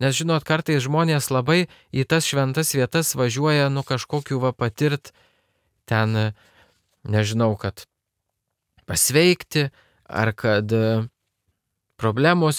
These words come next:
išsispręstų, dar ten kažkas. Bet ramybę patirti.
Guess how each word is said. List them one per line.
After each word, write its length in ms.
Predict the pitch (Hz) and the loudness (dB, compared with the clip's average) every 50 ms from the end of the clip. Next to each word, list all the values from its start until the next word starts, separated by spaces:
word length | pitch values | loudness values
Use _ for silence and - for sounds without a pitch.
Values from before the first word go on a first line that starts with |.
| - 131 | -2 -4
išsispręstų, 800 | - - 131 120 - - - 131 131 131 127 - - 107 107 107 | -4 -4 -6 -6 -6 -4 -2 0 0 0 -2 -4 -6 -8 -2 0
dar 220 | 120 131 143 147 | 0 0 0 0
ten 220 | - 135 123 117 107 | -2 -4 -4 -4 -6
kažkas. 400 | 113 110 - - - - - - _ _ _ _ _ _ _ _ _ _ | -8 -10 -12 -14 -16 -20 -20 -20 _ _ _ _ _ _ _ _ _ _
Bet 300 | - 120 123 - - 123 | -2 -2 -2 -2 -2 0
ramybę 680 | 120 123 131 127 131 143 160 175 175 170 160 135 120 110 - | 2 2 2 2 2 2 2 2 2 2 2 0 -2 -2 -4
patirti. 720 | - 110 107 - - - 123 113 101 101 - - - | -4 -6 -6 -8 -8 -10 -10 -8 -10 -12 -14 -18 -20